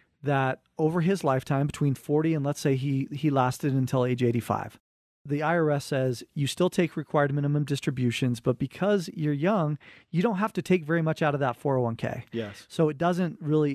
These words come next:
Speaker 1: impact taxes for that son at all. What's changed? Well, now the federal government is saying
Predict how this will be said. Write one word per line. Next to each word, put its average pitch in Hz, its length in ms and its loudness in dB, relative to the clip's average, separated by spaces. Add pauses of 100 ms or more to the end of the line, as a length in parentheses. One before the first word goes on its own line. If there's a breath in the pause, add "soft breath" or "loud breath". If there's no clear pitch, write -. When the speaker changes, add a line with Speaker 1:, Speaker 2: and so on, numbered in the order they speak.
Speaker 1:
impact 139 480 0
taxes 131 580 0
for 123 220 0
that 117 200 0
son 131 460 -2
at 151 160 0
all. 180 300 0 (760)
What's 127 180 0
changed? 190 460 -2 (160)
Well, 151 320 0 (380 soft breath)
now 185 500 -2
the 147 160 -4 (100)
federal 147 280 0
government 139 360 2
is 123 80 -2
saying 127 400 0